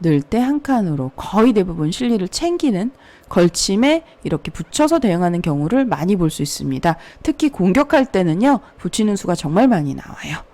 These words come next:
자, 여기서도 일입 삼전 이렇게 벌리고 싶은데 거의 대부분 삼선에서 벌려서 안정을 하실 거예요.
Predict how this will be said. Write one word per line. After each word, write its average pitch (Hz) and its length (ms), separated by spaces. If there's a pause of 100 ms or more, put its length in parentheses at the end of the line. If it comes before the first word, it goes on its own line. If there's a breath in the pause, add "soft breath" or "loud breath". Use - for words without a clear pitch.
(640 soft breath)
자, 147 300
여기서도 285 680
일입 285 320
삼전 330 460
이렇게 302 300
벌리고 294 340
싶은데 175 720
거의 330 260
대부분 226 560 (220 loud breath)
삼선에서 359 800
벌려서 196 400
안정을 196 400
하실 294 220
거예요. 151 500